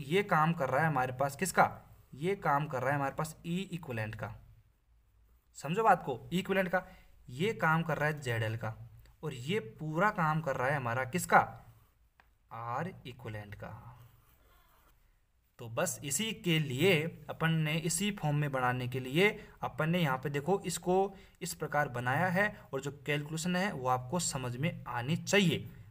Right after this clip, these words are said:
आप इसमें ये कहोगे कि हमें कैसे पता चलेगा कि हमें ऐसा करना पड़ेगा, तो ये आप क्या करोगे, प्रैक्टिस करोगे ना तभी तो पता चलेगा, प्रैक्टिस करोगे तभी तो पता चलेगा। तो यहाँ पे प्रैक्टिस करनी पड़ेगी आपको,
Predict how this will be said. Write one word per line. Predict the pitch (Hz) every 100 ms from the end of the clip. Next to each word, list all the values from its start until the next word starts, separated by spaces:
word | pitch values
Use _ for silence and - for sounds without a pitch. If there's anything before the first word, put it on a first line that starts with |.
| -
आप | 123 143 160
इसमें | 160
ये | 165 202
कहोगे | 185 139 135 165
कि |
हमें | 170 170 170
कैसे | 160 160 208
पता | 180 170
चलेगा | 160 139 131 143 196 - - -
कि | 147
हमें | 151
ऐसा | 170 160 175
करना | 180 190
पड़ेगा, | 185 202 190
तो | 175 - _ - 131
ये | 143
आप | 143 147 - -
क्या | 185
करोगे, | 180 160 135 160
प्रैक्टिस | 170 165 - 180
करोगे | - 147 151
ना | 185
तभी | 165 165
तो |
पता | 170 170
चलेगा, | 190 185 147 - - _ _ _
प्रैक्टिस | 131 127 165 165
करोगे | 139 131 120 120 127
तभी | 139
तो | 143
पता | 156 175
चलेगा। | 180 180 170
तो | 170 - -
यहाँ | 131
पे | 139
प्रैक्टिस | 147 147 156
करनी | 175 202
पड़ेगी | 185 170 170
आपको, | 170 170